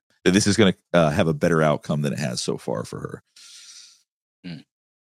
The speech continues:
Speaker 2: Uh, interesting distinction here, uh, from Annie K. Upon Donna's arrest, both she and Harvey kept saying, "Please don't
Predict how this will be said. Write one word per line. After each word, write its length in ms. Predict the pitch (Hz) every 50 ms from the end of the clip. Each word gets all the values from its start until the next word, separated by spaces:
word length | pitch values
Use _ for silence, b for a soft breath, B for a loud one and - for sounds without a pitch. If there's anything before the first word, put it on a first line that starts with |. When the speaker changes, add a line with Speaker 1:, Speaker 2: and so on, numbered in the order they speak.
| _ _ _ -
Speaker 2:
Uh, 120 | 110 110 -
interesting 520 | - 143 147 - - 156 - - 160 143 123
distinction 680 | 113 110 - - 131 127 123 117 - - 117 107 98 95
here, 680 | - - 104 104 101 98 92 92 92 95 101 98 - b b b b b b b _ _ _ _ _ _ _ -
uh, 380 | 104 101 98 98 95 95 92
from 340 | - - - 110 104 101 110 - -
Annie 380 | 120 120 120 120 120 117 107
K. 760 | 92 - - - 131 120 113 110 107 101 95 95 95 101 95 - b b b -
Upon 440 | - - - - - 170 175 180 170
Donna's 380 | 175 160 151 151 147 131 -
arrest, 480 | 127 113 113 127 123 120 113 110 - -
both 200 | 127 120 110 -
she 240 | - - 156 143 139
and 80 | 131
Harvey 340 | 120 127 127 123 120 117 117
kept 240 | - - 123 110 -
saying, 360 | - - 123 113 110 107 92 -
"Please 460 | - - - 147 156 170 170 151 131
don't 280 | - 147 127 120 110